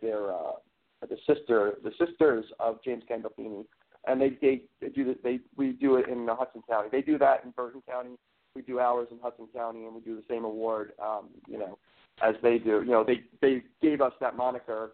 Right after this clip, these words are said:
to be able to use and have the sisters give the award out. So yeah, it's, it's pretty cool, pretty cool, you know, um, addition to the festival the last couple of years.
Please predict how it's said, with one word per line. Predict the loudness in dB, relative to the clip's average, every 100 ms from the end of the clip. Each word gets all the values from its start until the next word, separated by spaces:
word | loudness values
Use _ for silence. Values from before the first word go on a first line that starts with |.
| -14
to | -12
be | -6
able | -6 -6
to | -8
use | -8 -6 -8
and | -8
have | -8 -8
the | -10
sisters | -14 -12 -12 -8
give | -8 -4
the |
award | 0 4 4 2
out. | -6 -6
So |
yeah, | 0 2 0
it's, | -4 -14
it's | -16 -4
pretty | 0 0 2
cool, | 4 4 2 _ _ 0
pretty | 0 0 -2
cool, | 2 4 4
you | 2 0
know, | 0 0 0
um, | -2 -4 -8
addition | -12 -10 -10 -12
to | -18
the | -6
festival | -4 -4 -4 -2
the | 0
last | -2 -4
couple | -4 -4
of | -4
years. | -6